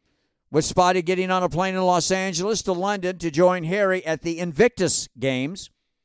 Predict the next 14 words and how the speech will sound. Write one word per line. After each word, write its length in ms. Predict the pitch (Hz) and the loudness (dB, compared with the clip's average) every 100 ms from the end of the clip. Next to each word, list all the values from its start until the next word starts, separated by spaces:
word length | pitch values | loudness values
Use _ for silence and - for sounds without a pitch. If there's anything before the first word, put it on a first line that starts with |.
| _ - _ _ _ _ 120 | _ -20 _ _ _ _ 0
Meghan's 580 | 180 214 196 170 151 | 2 4 2 0 -6
been 360 | 123 170 170 156 | 2 2 2 0
promised 560 | 139 208 190 151 151 151 | 2 2 2 -2 -4 -2
that 180 | 151 | -2
Prince 340 | - 190 190 - | 0 -2 -2 0
William's 480 | 151 196 175 156 131 | 4 6 4 -2 -2
wife, 380 | 160 170 156 - | 0 0 -2 -6
Kate 360 | - 196 196 165 | -6 -2 -2 -2
Middleton, 760 | 165 254 240 156 131 110 143 - _ _ _ | 0 2 2 -2 -4 -6 -8 -16 _ _ _
will 220 | - 156 160 | 0 2 4
not 240 | 202 262 | 0 0
be 180 | 294 285 | -2 -2
there, 320 | 185 131 123 | 0 0 0
so 540 | 135 180 165 156 147 | 0 2 4 4 2